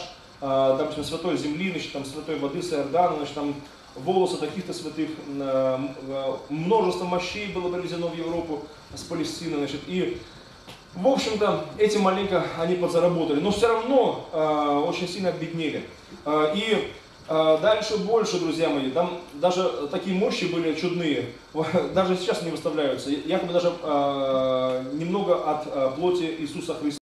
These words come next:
что-то осталось. Вот, значит, э, а именно якобы обрезание, <laughs> как бы, Иисуса Христа, будем так говорить. Вот, значит, э, и, э, крестоносцы якобы это всё обнаружили, привезли и за бешеные деньги продали одному из графов, значит, там,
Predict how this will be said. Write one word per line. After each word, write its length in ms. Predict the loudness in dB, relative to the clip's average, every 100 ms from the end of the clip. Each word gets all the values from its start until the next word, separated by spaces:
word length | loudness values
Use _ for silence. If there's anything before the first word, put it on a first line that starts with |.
| _ _ -14 -12
что-то 200 | -10 -8
осталось. 380 | -4 -2 -4 -8 -14 -20 -20 -20 -14
Вот, 260 | -6 0 0
значит, 240 | 0 -2
э, 520 | 0 2 2 4 4 4
а 60 |
именно 460 | 4 4 2 2 2 2
якобы 320 | 2 2 0
обрезание, 720 | 0 2 4 4 4 2 -2 -4
<laughs> 100 | -8
как 160 | -10 -10 -2
бы, 100 | 0
Иисуса 460 | 0 -2 -4 -6
Христа, 540 | -4 -6 -2 0 0 -4 -14 -20 -16 -6
будем 180 | -4 -2
так 180 | -4 -4
говорить. 220 | -6 -8 -10 -10 -12 -12 -16 -16 -14 -6
Вот, 220 | 0 2
значит, 220 | 2 -2 -2
э, 220 | 0 2 2
и, 340 | 2 4 4
э, 720 | 4 0 0 2 4 4 2 2
крестоносцы 460 | 2 4 4 4 2
якобы 240 | 2 2
это 100 | 0
всё 120 | 0
обнаружили, 640 | 0 2 2 0 0 0 -2 -8 -18 -20 -16 -4
привезли 560 | 2 4 2 0 -2
и 140 | 0 4
за 140 | 4
бешеные 400 | 4 0 -2 -2
деньги 240 | 0 0 0
продали 400 | 0 4 4 4
одному 320 | 0 0 0
из 140 | 0
графов, 320 | 2 2 2 -4
значит, 160 | -10
там, 80 | -8